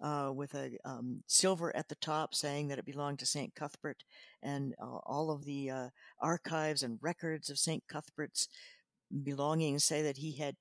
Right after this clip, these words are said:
two of these, and he also had two griffin eggs, which have disappeared. What, what were they? So I, I looked at the, um, at the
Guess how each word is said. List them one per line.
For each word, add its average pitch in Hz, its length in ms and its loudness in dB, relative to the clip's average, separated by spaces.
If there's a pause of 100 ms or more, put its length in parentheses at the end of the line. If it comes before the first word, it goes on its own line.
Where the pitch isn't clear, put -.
two 277 280 4
of 117 140 0
these, 139 260 2
and 196 180 6
he 214 80 8
also 220 300 6
had 190 180 8 (240)
two 240 160 4
griffin 196 380 4
eggs, 202 340 8
which 151 160 0
have 143 140 -4
disappeared. - 580 -2 (600)
What, 240 200 4 (320)
what 196 220 6
were 202 200 4
they? 156 240 -2 (200)
So 185 320 6
I, 170 300 4 (360)
I 156 100 0
looked 160 320 0
at 165 160 -2
the, 143 260 -2 (140)
um, 127 360 -4 (480)
at 139 180 -6
the 135 240 -4